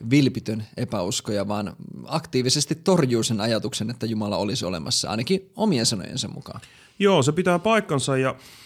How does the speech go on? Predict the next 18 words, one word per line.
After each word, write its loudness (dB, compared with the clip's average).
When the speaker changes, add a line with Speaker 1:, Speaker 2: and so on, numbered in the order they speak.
Speaker 2:
ja -2
se, 2
mikä 2
on 4
nyt 2
olennaista 4
tän 0
Schellenbergin 2
argumentin 2
kannalta, -2
on 0
se, 0
että, -4
<clears throat> -12
että -2
mä 2
itsekin 0
ajattelen, -2